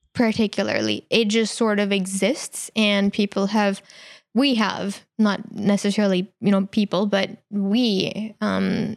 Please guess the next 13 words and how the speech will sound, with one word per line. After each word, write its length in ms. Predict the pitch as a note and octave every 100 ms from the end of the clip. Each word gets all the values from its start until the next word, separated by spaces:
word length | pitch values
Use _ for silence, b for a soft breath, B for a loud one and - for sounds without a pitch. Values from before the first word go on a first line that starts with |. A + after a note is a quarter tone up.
| -
as 280 | G3+ F#3+ - _ _ _ _ -
people 320 | F#3+ F3 F#3
that 160 | G#3+ G3
believe 280 | F#3+ F#3
in 120 | F#3+ F#3
Bitcoin 440 | E3+ G#3 G3+ A3+ B B B -
and 220 | G3+ G#3
others 380 | A3+ A#3+ G3 F#3+
that 120 | G3
believe 220 | G3 F#3+
in 120 | G3
Bitcoin 480 | F#3+ F#3+ G3+ G3 F#3+
have 680 | G3 - G#3+ G3 G3 F#3+ G3+